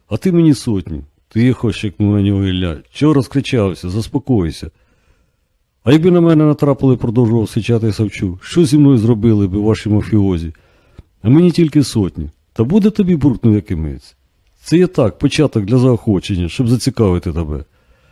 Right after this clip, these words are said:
Однаково я більше при собі не мав. Отже, це дійсно Петро Петрович постарався. Тепер уже люті набирав Медвідь. І що далі? Що тепер? Я хотів би знати.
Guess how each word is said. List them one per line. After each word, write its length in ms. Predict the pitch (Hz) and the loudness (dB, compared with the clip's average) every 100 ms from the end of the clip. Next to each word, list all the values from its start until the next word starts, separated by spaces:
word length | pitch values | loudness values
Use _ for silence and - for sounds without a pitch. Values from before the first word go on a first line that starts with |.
| _ _ _ - | _ _ _ -4
Однаково 480 | 98 143 170 175 | 0 0 2 2
я 80 | 151 | 2
більше 300 | 120 135 - | 2 0 0
при 140 | 110 110 | -2 -2
собі 260 | 107 110 | 0 2
не 100 | 110 | 4
мав. 340 | 90 76 73 78 _ _ _ _ _ _ _ _ _ - | 2 0 -6 -12 _ _ _ _ _ _ _ _ _ -2
Отже, 300 | 143 139 160 | 0 2 0
це 180 | 156 | 0
дійсно 360 | 131 160 - 156 | 2 2 2 0
Петро 280 | 147 147 147 | 0 0 0
Петрович 480 | 151 - 131 107 - | 0 2 2 2 -2
постарався. 640 | 101 - 98 90 78 67 71 | -6 -2 0 -2 -4 -12 -16
Тепер 280 | - 120 113 | -8 -2 2
уже 220 | 117 107 | 2 2
люті 300 | 107 143 - | 2 2 2
набирав 400 | 127 113 107 110 | 0 2 2 2
Медвідь. 420 | 107 98 87 80 - - | 2 0 -2 -6 -8 -6
І 100 | 107 | -4
що 220 | - 156 | 0 0
далі? 420 | 113 113 101 87 - | 2 0 0 -6 -10
Що 380 | - - 160 | -12 0 2
тепер? 360 | 156 123 101 90 | 2 0 0 0
Я 100 | 113 | -2
хотів 280 | - 127 123 | -2 -2 0
би 100 | 127 | 0
знати. 440 | 101 98 82 78 | 2 0 -2 -8